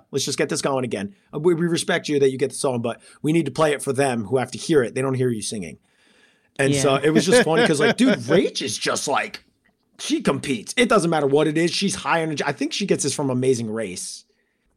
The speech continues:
Speaker 1: Beelining, right? Sari was killing
Speaker 2: Every
Speaker 1: it on the other side.
Speaker 2: Yes, every note that you guys are hitting, she's like, "Oh, I know that song."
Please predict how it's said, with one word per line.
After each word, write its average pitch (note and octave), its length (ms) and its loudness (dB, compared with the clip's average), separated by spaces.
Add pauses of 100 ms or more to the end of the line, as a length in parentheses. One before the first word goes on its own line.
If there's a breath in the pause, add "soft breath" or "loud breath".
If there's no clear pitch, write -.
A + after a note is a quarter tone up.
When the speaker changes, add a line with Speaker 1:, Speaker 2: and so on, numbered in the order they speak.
(280)
Speaker 1:
Beelining, C3+ 640 4 (600)
right? D#3 460 2
Sari F3+ 420 2
was F#3+ 180 2
killing - 320 0
Speaker 2:
Every C#3 160 4
Speaker 1:
it A#2+ 80 0
on A2 140 -6
the G#2+ 120 -2
other F#2+ 180 -8
side. F#2+ 380 -10
Speaker 2:
Yes, F3+ 400 0
every A3 240 0
note A#3 340 0
that F#3+ 80 0
you G3 160 -4
guys F3+ 280 0
are D#3+ 100 0
hitting, E3 440 0
she's F#3+ 320 -2
like, C#3+ 380 0 (160)
"Oh, G4+ 80 -6
I G3 100 2
know A3 160 2
that C3+ 220 -4
song." B2 260 -2